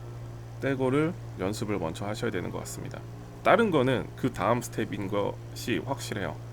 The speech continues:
근데 여러분이 에프원을 보고 온 사람들이 <laughs> 이제 특징이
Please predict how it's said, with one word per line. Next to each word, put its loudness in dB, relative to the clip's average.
근데 2
여러분이 6
에프원을 4
보고 4
온 6
사람들이 2
<laughs> -6
이제 4
특징이 6